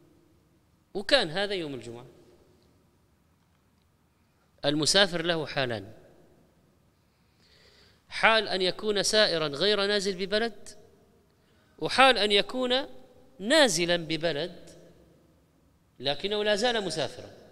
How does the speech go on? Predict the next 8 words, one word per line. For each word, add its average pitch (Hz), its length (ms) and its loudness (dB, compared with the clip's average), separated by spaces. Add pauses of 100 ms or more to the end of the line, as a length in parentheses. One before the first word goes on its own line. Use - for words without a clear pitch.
(640)
لأنه 151 460 -8
لو 151 140 -8
نوى 165 220 -6
أكثر 165 420 -10
من 160 140 -12
أربع 190 440 -8 (1000)
لا 127 160 -8
يكون 151 540 -6